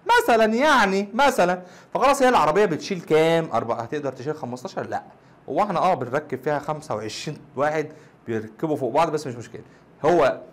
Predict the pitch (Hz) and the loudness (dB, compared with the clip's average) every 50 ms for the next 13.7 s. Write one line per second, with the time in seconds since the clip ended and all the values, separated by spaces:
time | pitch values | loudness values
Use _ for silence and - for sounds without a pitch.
0 | _ _ 110 123 - - 117 127 123 123 123 - - 185 180 143 - - 92 - | _ _ -4 -4 -4 -4 -6 -6 -6 -6 -8 -8 -4 -2 -2 -2 -2 -4 -12 -16
1 | - - - 143 151 160 156 135 - 127 - - - 156 123 135 139 131 113 98 | -16 -12 -4 -2 -2 0 -2 -4 -8 -10 -6 -4 -4 0 2 4 4 4 2 0
2 | 90 87 - - - - 104 - 117 - - 139 135 - 120 135 143 147 151 147 | -4 -8 -14 -18 -18 -18 -16 -14 -14 -12 -10 -10 -6 -4 -2 0 0 2 0 0
3 | 147 151 - - - - 107 104 110 135 117 107 107 - - - - - - 131 | -2 -6 -14 -20 -20 -18 -14 -8 -6 -6 -6 -6 -8 -10 -14 -20 -20 -10 -8 -6
4 | 165 214 233 254 247 - 180 - - 139 127 107 95 - - - - - _ 107 | -4 -2 -4 -4 -6 -8 -12 -8 -6 -4 -4 -4 -4 -6 -12 -20 -20 -12 _ -10
5 | 117 - - 185 190 190 156 120 120 139 165 160 151 120 123 113 117 117 165 175 | -8 -6 -6 -4 -4 -4 -4 -4 -4 -4 -4 -4 -2 -4 -2 -4 -2 -4 -4 -6
6 | 147 127 131 - 175 175 - 185 180 180 - - - _ 110 110 113 117 - - | -6 -8 -8 -8 -8 -6 -4 -6 -6 -6 -12 -20 -20 _ -10 -10 -10 -10 -4 -4
7 | 180 180 - 139 113 117 113 107 117 156 165 165 127 113 117 - - - 175 170 | -4 -2 -2 -6 -8 -6 -8 -4 -4 -4 -4 -4 -6 -6 -8 -10 -6 -6 -6 -6
8 | 156 143 170 180 180 180 - - - - 120 123 127 117 - 117 110 107 104 101 | -4 -2 0 0 0 -2 -10 -18 -14 -10 -8 -8 -8 -8 -8 -10 -10 -10 -10 -10
9 | 104 117 135 139 135 - 120 123 - - - 110 95 92 90 - - - _ _ | -8 -8 -6 -6 -6 -6 -6 -6 -6 -6 -10 -14 -14 -14 -14 -18 -20 -20 _ _
10 | - 117 113 117 135 151 156 143 143 127 131 156 151 135 135 127 147 165 160 139 | -4 -2 0 0 0 0 0 0 0 0 0 -2 -2 -4 -6 -6 -6 -4 -4 -4
11 | 143 156 147 - 131 113 127 113 113 127 131 120 110 107 107 95 92 90 92 92 | -4 -6 -6 -6 -6 -6 -4 -4 -2 -2 -2 -4 -4 -6 -6 -8 -8 -8 -10 -10
12 | - 92 - - - - - - - - 123 123 - 151 175 202 214 202 202 202 | -12 -16 -18 -20 -20 -20 -20 -20 -12 -10 -10 -6 -4 -2 -2 -2 -2 -2 -4 -6
13 | - - - - - 113 110 110 - - 101 87 - | -8 -14 -16 -10 -8 -8 -8 -8 -10 -12 -14 -14 -14